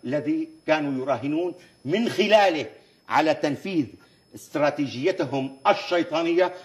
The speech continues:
التي أسموها الفوضى الخلاقة، وفي نظرية أخرى الشرق الأوسط الجديد، أي تهديم البنى القائمة لجميع الوحدات السياسية لجميع الدول وإعادة تركيبها بما ينسجم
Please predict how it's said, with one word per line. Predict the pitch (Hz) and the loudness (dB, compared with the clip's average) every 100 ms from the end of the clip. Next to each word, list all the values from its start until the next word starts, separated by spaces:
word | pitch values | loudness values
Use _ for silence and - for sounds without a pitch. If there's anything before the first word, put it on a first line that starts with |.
| - 156 | 0 2
التي | 156 143 151 | 2 0 -2
أسموها | 135 143 143 127 147 147 - - 139 | -6 -2 -2 2 0 0 -12 -4 -2
الفوضى | 120 139 135 | 2 0 2
الخلاقة، | 131 123 135 135 139 | 0 2 2 4 2
وفي | 131 131 | 2 -2
نظرية | 123 117 123 143 139 | -2 -2 -2 -2 -2
أخرى | 123 135 131 131 - - 139 | -6 0 2 0 -8 -2 -2
الشرق | - 143 131 | 2 2 2
الأوسط | - 139 - 131 | 0 0 0 -6
الجديد، | 123 117 127 175 - - - | -2 0 0 -2 -4 -10 4
أي | 175 156 | 4 4
تهديم | - - 117 170 190 156 | 2 0 0 -2 0 -2
البنى | 120 156 143 143 - - - | 0 2 2 2 -2 -14 0
القائمة | 143 143 165 165 160 135 120 | 0 2 2 2 -2 -8 -8
لجميع | 123 131 160 139 | -6 -4 -2 -2
الوحدات | 143 - 156 143 | -2 0 2 0
السياسية | - 147 139 170 208 208 - - 127 | -2 -4 -4 -2 -2 -2 -4 -12 -4
لجميع | 156 135 156 196 | 0 4 4 2
الدول | 175 208 226 247 - - | 0 2 2 2 -4 -4
وإعادة | 165 254 240 208 269 294 - - | 2 2 4 4 4 0 -4 2
تركيبها | 220 208 220 202 220 226 220 - _ | 2 2 -8 -4 2 2 2 -20 _
بما | 120 185 247 254 226 | -6 0 2 4 4
ينسجم | 220 220 - 202 214 | 2 0 -2 -2 -2